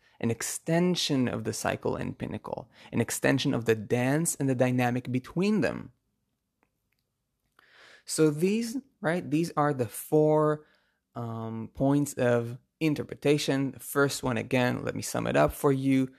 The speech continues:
You check the level of harmony between the cycle and pinnacle, okay?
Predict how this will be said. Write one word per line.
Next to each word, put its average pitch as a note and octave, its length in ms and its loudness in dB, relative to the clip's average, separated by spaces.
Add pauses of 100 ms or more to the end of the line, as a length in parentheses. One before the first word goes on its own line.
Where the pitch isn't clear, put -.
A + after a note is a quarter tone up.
(120)
You C3 100 -4
check - 320 -4
the B2+ 80 -2
level C3+ 460 4
of C3+ 100 -2
harmony C3 400 0
between B2+ 380 -4
the A2 80 -6
cycle - 400 -6
and G#2 120 -10
pinnacle, - 520 -2 (600)
okay? D3 340 -2